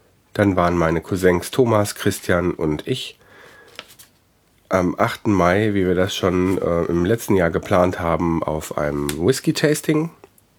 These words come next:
Ähm, The Schottisch Whisky Trail in Eichelharz Weinkundentor.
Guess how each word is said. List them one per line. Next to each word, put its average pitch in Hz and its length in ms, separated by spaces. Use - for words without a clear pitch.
Ähm, 76 460
The 92 340
Schottisch 123 480
Whisky 127 300
Trail 107 640
in 90 340
Eichelharz 85 600
Weinkundentor. 104 720